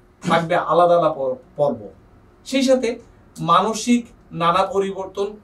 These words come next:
এই নিয়ে একজন মনোচিকিৎসক, চিকিৎসকের পরামর্শ আমাদের সাথে থাকবে এবং কিছু প্রশ্নের উত্তরও থাকবে। আশা করছি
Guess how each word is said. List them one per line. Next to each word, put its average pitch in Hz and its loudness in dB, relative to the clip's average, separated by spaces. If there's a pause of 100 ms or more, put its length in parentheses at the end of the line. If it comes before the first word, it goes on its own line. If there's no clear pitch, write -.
এই 214 4
নিয়ে 226 -4
একজন 202 -2 (240)
মনোচিকিৎসক, 214 0 (520)
চিকিৎসকের 202 -8 (100)
পরামর্শ 202 2 (420)
আমাদের 156 -2
সাথে 156 -8 (120)
থাকবে 151 -4 (420)
এবং 247 4
কিছু 240 -6
প্রশ্নের 196 -6
উত্তরও 175 -2
থাকবে। 120 -10 (360)
আশা 202 -2
করছি 208 -8